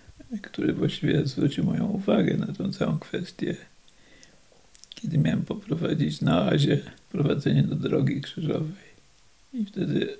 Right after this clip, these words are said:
po lekturze pisma, kiedy stanąłem przed ludźmi, miałem wrażenie, jakby takie słowo potoczyło się bardzo tak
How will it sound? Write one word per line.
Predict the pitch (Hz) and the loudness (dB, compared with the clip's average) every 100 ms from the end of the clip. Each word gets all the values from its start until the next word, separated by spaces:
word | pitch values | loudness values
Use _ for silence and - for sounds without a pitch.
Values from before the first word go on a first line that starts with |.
| - - | -16 -4
po | 175 | 4
lekturze | - 143 - - 170 - - - - | 4 4 0 0 2 2 -2 -10 -8
pisma, | - 143 - - - | 0 2 2 0 0
kiedy | - - | -2 -2
stanąłem | - - - 143 143 | 0 0 2 2 2
przed | - - | 0 2
ludźmi, | 151 143 - - - 214 - - - - - - - - | 4 4 2 2 2 2 -4 -20 -20 -20 -20 -20 -20 -6
miałem | 226 185 | -2 0
wrażenie, | 160 - - | 0 0 2
jakby | 147 - | 2 2
takie | - - - 143 - - - | 2 0 0 -4 -6 -20 -14
słowo | - - 139 - 139 - - - - | -12 2 8 8 8 2 -4 -12 0
potoczyło | - 139 - - 151 - | 2 4 0 4 4 4
się | - - | 0 -2
bardzo | - - 131 147 180 | 0 0 0 -4 -2
tak | - - - - | -2 -4 -12 -16